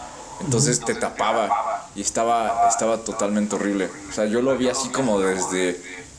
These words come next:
un lateral y nada más vio, igual, la morra nada más pasando así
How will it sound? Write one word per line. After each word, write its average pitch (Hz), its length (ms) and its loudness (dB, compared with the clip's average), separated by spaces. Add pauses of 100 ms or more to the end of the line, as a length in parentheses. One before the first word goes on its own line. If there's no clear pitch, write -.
(140)
un 113 240 2
lateral 110 680 2 (1160)
y 104 60 -14
nada 101 180 0
más 107 100 2
vio, 113 260 2
igual, 151 440 0 (180)
la 127 120 4
morra 151 300 2
nada 156 160 2
más - 80 -4
pasando 143 380 0
así 143 260 -2